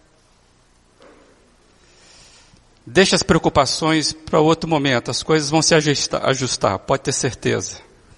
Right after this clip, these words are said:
<laughs> Lucas vinte e quatro diz assim, a partir do trinta: "Quando estava à mesa com eles, tomou o pão,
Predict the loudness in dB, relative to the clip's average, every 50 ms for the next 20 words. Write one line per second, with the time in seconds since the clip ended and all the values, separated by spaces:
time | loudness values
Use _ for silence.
0 | _ -20 _ -20 -20 -20 -20 -18 -18 -18 -18 -20 _ _ -20 -20 -20 -20 -20 -20
1 | -20 -20 -20 -20 -20 -20 -20 -20 -20 -20 _ _ _ _ 2 2 4 4 4 2
2 | 4 2 2 0 2 2 4 4 4 2 -2 -10 -18 -18 -20 -20 _ _ _ _
3 | _ _ -10 -8 -6 -4 -4 -4 -4 -2 -2 -2 -2 -2 -2 -2 -4 -4 -6 -10
4 | -8 -4 -2 -2 0 0 -2 -4 -6 -12 -16 -16 -18 -20 -20 -20 -20 _ _ -20
5 | _ _ _ _ _ _ _ _ _ _ _ _ _ _ _ _ _ _ _ _
6 | _ _ -2 0 2 2 2 2 0 0 2 2 4 4 4 2 2 2 2 4
7 | 2 2 0 -2 -2 -2 -2 0 0 0 0 0 0 -4 -6 -4 -4 0 2 2
8 | 2 2 0 -2 -4 -4 -4 -4 -6 -6 -6 -2 0 0 2 4 4 4 4 4
9 | 2 -2 0 2 2 4 4 2 0 0 -4 -8 -14